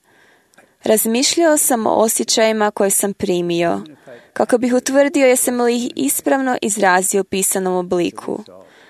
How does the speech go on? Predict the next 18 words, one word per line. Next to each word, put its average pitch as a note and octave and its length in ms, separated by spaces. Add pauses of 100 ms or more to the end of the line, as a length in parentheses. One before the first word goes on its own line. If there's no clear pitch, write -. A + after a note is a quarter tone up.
(140)
Kao A3+ 180
rezultat A3+ 580
toga F#3+ 400
učinio B3 460
sam B3+ 200
nekoliko B3 500
manjih B3 320
promjena F3 720
na F#3+ 160
onome F#3+ 320
što G#3 160
sam G3 200
zapisao. - 720 (1120)
Tad B3 180
sam D4+ 160
proučio C4+ 540
njihovo A#3+ 400
značenje F#3 760